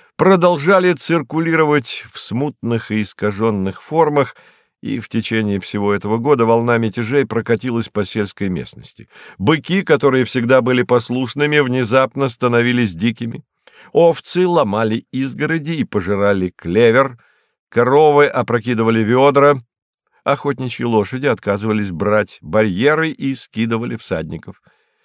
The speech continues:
Главное же, мелодия и даже слова скота английского были известны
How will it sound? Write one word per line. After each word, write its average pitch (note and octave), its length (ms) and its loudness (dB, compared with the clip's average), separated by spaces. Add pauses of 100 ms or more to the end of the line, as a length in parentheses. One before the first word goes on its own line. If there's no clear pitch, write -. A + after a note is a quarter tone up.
(220)
Главное C3+ 680 0
же, G#2 360 2 (500)
мелодия D#3+ 840 2
и C#3+ 300 -8
даже B2+ 400 -2
слова B2+ 760 0
скота - 720 -6 (100)
английского G2 960 -2
были B2 540 -4
известны G#2+ 800 -8